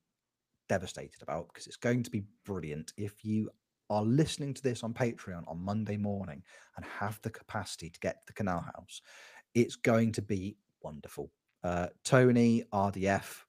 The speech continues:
producer Steve are gonna, it, it's gonna be wonderful. It's gonna be absolutely wonderful. Um,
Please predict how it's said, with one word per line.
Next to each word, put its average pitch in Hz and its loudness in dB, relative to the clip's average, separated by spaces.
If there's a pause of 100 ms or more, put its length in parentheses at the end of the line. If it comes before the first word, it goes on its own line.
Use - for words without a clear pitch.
producer 104 -6
Steve 98 -2 (460)
are 90 4
gonna, 90 -2 (640)
it, - -6
it's - 0
gonna 120 6
be 110 4
wonderful. 98 -2 (160)
It's 110 -4
gonna 101 -2
be 107 -2
absolutely 107 0
wonderful. - -14 (100)
Um, 87 -2